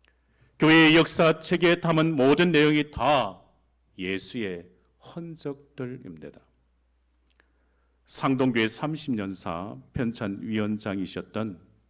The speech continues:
박은백 장로님께서 간행사에 이렇게 적어 놓으셨습니다. "돌이켜보면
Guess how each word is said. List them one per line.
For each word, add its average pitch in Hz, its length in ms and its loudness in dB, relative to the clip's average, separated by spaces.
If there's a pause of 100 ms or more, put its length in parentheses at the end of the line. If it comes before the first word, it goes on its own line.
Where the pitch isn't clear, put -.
(880)
박은백 107 440 -4
장로님께서 104 920 -4
간행사에 92 540 -8
이렇게 120 380 -10
적어 92 300 -10
놓으셨습니다. - 1080 -16 (2000)
"돌이켜보면 90 1400 -8